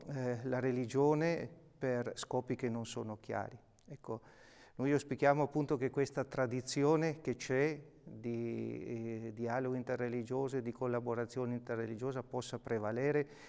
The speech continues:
ecco, su questi nuovi tentativi un po' di destabilizzare,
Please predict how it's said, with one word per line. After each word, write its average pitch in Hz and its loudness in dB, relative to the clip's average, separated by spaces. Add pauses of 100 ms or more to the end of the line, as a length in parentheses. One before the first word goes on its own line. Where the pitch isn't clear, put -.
(220)
ecco, 120 -4
su 113 -4
questi 120 -2
nuovi 120 0
tentativi 123 -2
un 151 -14
po' 117 -6
di 113 -6
destabilizzare, 117 -6